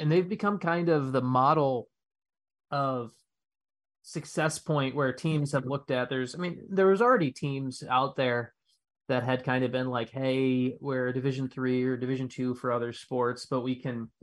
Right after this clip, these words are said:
go into Division one hockey and make it the biggest show on campus." And I love how Quinnipiac has done that. They've, they've gone and they've recruited players that wanna come and be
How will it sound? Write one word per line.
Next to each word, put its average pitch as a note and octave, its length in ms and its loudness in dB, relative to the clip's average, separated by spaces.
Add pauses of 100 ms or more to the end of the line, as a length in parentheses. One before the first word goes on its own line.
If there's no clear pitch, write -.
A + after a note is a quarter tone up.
(680)
go C#3 160 2
into C3+ 120 2
Division B2+ 340 2
one B2 120 0
hockey B2 560 2
and A#2+ 100 0
make B2 220 -2
it B2 140 -2
the B2+ 80 -4
biggest B2+ 280 0
show B2 220 0
on A#2 140 -4
campus." B2 540 -6
And B2 420 -2 (480)
I E3 140 6
love D3 540 6
how B2+ 200 2
Quinnipiac C3 540 -2
has A#2+ 200 -6
done A#2+ 220 -2
that. C#3 300 -2 (460)
They've, B2 280 2 (260)
they've B2+ 220 0
gone C3 460 2
and B2 180 -6
they've A#2+ 600 -2 (160)
recruited C#3 540 -2
players C3 800 0
that B2 260 -2
wanna C3 240 -2
come C3 340 0
and A#2 200 -6
be C3 440 2